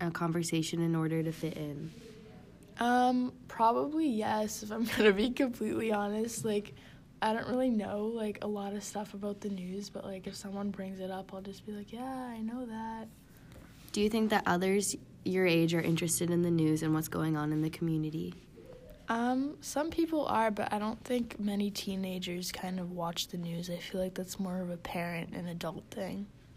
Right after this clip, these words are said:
Speaker 1: If you were to wanna know about what's going on in the world, what would, like, be the first place you'd go to find out?
Speaker 2: Probably, like, online, 'cause I feel like we're always on our phones now, and it's so easy to find out what's going on.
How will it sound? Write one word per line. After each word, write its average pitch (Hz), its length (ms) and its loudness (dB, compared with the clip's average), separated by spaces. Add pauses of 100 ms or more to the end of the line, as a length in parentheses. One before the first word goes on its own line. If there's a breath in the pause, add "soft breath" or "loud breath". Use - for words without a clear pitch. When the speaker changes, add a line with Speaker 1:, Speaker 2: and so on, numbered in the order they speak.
(360 loud breath)
Speaker 1:
If 202 180 -2
you 214 180 4
were 226 220 4
to 214 220 2
wanna 190 300 4
know 180 260 6
about 175 260 4
what's 180 160 2
going 175 240 2
on 160 220 4
in 170 60 4
the 170 60 2
world, 165 300 4
what 165 160 0
would, 165 180 0
like, 160 200 -2
be 165 100 4
the 160 100 4
first 160 640 -4 (380)
place - 280 6
you'd 82 160 -2
go 71 160 -2
to - 120 -6
find - 280 -8
out? - 120 -14 (720)
Speaker 2:
Probably, 202 1000 0 (560)
like, 196 240 -2
online, 202 800 2
'cause - 340 -2 (400)
I 214 140 4
feel 214 220 2
like 208 180 4
we're 208 100 6
always 196 400 6
on 202 160 2
our 196 120 0
phones 180 440 -4
now, 180 300 -2
and 180 80 -2
it's 180 140 -4
so 190 180 2
easy 180 360 -2
to 180 100 -4
find 175 320 -2
out 175 100 0
what's - 180 -4
going 180 280 -4
on. 202 400 -4